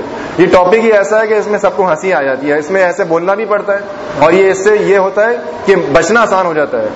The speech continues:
یہ باتیں یاد آ جاتی ہیں وقت پہ، تو انسان کی کبھی نہ کبھی تو خوف خدا آئے گا، کبھی تو نظر بچے گی، اس پہ مجھے بھی ثواب مل جائے گا اور میرے شیخ کو بھی ثواب مل جائے گا۔ کبھی تو خوف آئے گا کہ یار، وہ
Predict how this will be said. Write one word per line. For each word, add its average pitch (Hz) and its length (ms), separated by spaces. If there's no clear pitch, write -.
یہ 170 120
باتیں 170 300
یاد 196 280
آ 202 100
جاتی 208 200
ہیں 220 80
وقت 220 200
پہ، 247 80
تو 247 100
انسان 202 360
کی 240 140
کبھی 214 220
نہ 247 140
کبھی 233 180
تو 226 80
خوف 196 240
خدا 185 380
آئے 160 140
گا، 196 100
کبھی 180 180
تو 254 120
نظر 220 220
بچے 175 240
گی، 196 380
اس 151 140
پہ 185 120
مجھے 170 240
بھی 208 100
ثواب 190 280
مل 190 180
جائے 196 200
گا 185 160
اور 151 120
میرے 165 200
شیخ 156 260
کو 175 80
بھی 185 80
ثواب 175 260
مل 170 140
جائے 170 200
گا۔ 170 60
کبھی 170 200
تو 247 120
خوف 208 260
آئے 175 160
گا 226 80
کہ 208 100
یار، 175 280
وہ 185 220